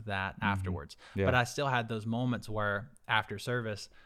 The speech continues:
Speaker 1: like, I, I was like, "Man, I can't use these pictures," but I grew and I learned,
Speaker 2: Mm-hmm.
Speaker 1: like, I have to refine, you know, what I'm doing, and I have to, uh, accept, you know, people's help that when
Speaker 2: Mm-hmm.
Speaker 1: they, when they help, you know,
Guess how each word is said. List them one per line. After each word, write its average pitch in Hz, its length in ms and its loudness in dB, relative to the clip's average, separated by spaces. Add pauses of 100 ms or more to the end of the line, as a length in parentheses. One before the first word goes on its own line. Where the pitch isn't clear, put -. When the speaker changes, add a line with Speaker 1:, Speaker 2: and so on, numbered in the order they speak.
(140)
Speaker 1:
like, 107 140 -2
I, 104 300 0
I 107 80 -4
was 104 100 -6
like, 101 180 -12
"Man, 127 200 -2
I 113 60 4
can't 110 180 -4
use 104 140 -6
these 98 140 -8
pictures," 107 360 -6
but 117 360 -4 (420)
I 117 100 -2
grew 113 320 0
and 92 120 -6
I 87 60 -6
learned, 101 520 -2
Speaker 2:
Mm-hmm. 101 220 2 (200)
Speaker 1:
like, 98 360 -2 (200)
I 120 120 0
have 113 160 -2
to 110 180 -4
refine, 110 880 0 (160)
you 110 140 -4
know, 98 200 -2
what 110 220 -2
I'm 101 220 -4
doing, 113 380 -4 (540)
and 117 140 0
I 113 100 2
have 110 300 -2
to, 107 440 -4 (360)
uh, 127 180 -6
accept, - 720 -4 (540)
you 120 100 -4
know, 101 80 -4
people's - 300 -12
help 127 400 -2
that 113 180 4
when 101 160 2
Speaker 2:
Mm-hmm. - 0 -
Speaker 1:
they, 104 360 -6
when 104 100 -6
they 98 120 -6
help, 101 320 -6 (120)
you 110 140 -6
know, 92 140 -8